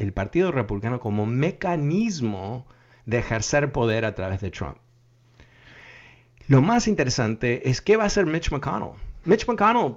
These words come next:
o sea, el discurso que él dio después de salvar a Trump, es un discurso que lo pone directamente en oposición a Trump. No es ambiguo. No es ambiguo.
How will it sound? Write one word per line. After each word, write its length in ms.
o 80
sea, 220
el 100
discurso 460
que 100
él 160
dio 240
después 280
de 60
salvar 340
a 60
Trump, 320
es 180
un 80
discurso 400
que 100
lo 160
pone 400
directamente 1000
en 80
oposición 560
a 80
Trump. 280
No 380
es 280
ambiguo. 720
No 300
es 180
ambiguo. 540